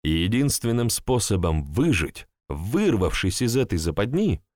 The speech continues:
он видел в стратегии Александра Македонского постоянно идти вперёд,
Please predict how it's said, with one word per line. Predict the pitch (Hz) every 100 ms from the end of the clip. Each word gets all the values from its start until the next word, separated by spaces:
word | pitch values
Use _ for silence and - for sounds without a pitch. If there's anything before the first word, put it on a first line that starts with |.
| _ _ _ _ _
он | 123 202 220
видел | 196 202 196
в | 175
стратегии | - 147 151 151 165 147 151 143
Александра | 127 127 - 139 139 120 120
Македонского | 113 110 107 113 95 - 76 - - _ _ -
постоянно | 73 - - 85 107 131 127 110 110
идти | 98 117
вперёд, | 98 - 80 101 135 135 -